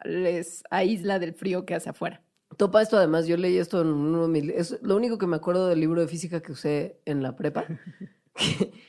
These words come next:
Speaker 2: que es que en realidad los osos polares no son blancos. La piel de los osos polares
Speaker 1: O sea, si los rasuras.
Speaker 2: si los rasuras, los osos polares son negros. Y lo que es el pelito del oso polar es en realidad como una, como una especie de fibra óptica transparente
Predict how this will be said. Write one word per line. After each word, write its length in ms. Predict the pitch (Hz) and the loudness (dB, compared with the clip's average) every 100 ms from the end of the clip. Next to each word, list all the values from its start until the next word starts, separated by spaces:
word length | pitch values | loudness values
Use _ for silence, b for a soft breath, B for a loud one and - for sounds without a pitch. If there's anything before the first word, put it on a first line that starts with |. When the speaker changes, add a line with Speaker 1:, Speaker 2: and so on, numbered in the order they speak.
| B | B
Speaker 2:
que 140 | - 202 | 2 2
es 100 | 208 | 4
que 240 | 240 233 | 4 4
en 120 | - | 4
realidad 260 | 180 190 196 | 2 4 6
los 120 | 214 220 | 6 4
osos 140 | 220 | 2
polares 320 | 208 175 185 | 2 2 2
no 100 | 190 | 0
son 160 | 196 196 | 0 0
blancos. 540 | 185 226 214 147 - _ _ _ _ _ - | 2 0 -2 -8 -10 _ _ _ _ _ 0
La 360 | 170 175 170 | 4 4 2
piel 400 | - 208 226 254 | 4 6 6 4
de 80 | 240 | 2
los 180 | 240 208 | 2 2
osos 160 | 214 190 | -2 -4
polares 500 | 196 180 180 170 170 | 0 2 4 2 0
Speaker 1:
O 40 | |
sea, 120 | 165 | -6
si 140 | 160 165 | -4 0
los 140 | 165 | 0
rasuras. 340 | 156 165 185 233 | 0 -4 -8 -6
Speaker 2:
si 100 | 196 | 0
los 160 | 170 156 | 0 4
rasuras, 460 | 165 214 196 226 - | 2 4 2 0 -2
los 200 | 165 165 | 0 0
osos 160 | 185 | -2
polares 520 | 190 180 170 165 165 - | -2 0 4 2 0 -6
son 240 | - 160 | -4 -2
negros. 400 | 165 233 180 - _ _ _ _ _ _ _ _ - | 0 -2 -4 -8 _ _ _ _ _ _ _ _ -2
Y 120 | 214 | 0
lo 200 | 185 180 | 2 2
que 260 | 190 175 175 | 2 4 4
es 140 | 180 | 2
el 100 | 240 | -2
pelito 400 | - 202 202 202 | 0 -2 0 0
del 120 | 202 202 | 0 0
oso 160 | 214 | -4
polar 260 | 180 180 175 | -2 0 0
es 80 | 170 | -2
en 100 | 170 | -4
realidad 360 | 156 156 156 | 0 2 0
como 260 | 160 165 151 | 0 -2 0
una, 220 | 156 - | 0 -2
como 180 | - 151 | -4 -2
una 80 | 160 | -2
especie 280 | 160 165 170 | -4 -4 -2
de 40 | |
fibra 280 | 185 170 165 | -2 2 2
óptica 400 | 170 - - - | 2 -4 -8 -6
transparente 720 | 151 143 165 170 190 151 - | -4 -4 -2 -2 -2 -4 -4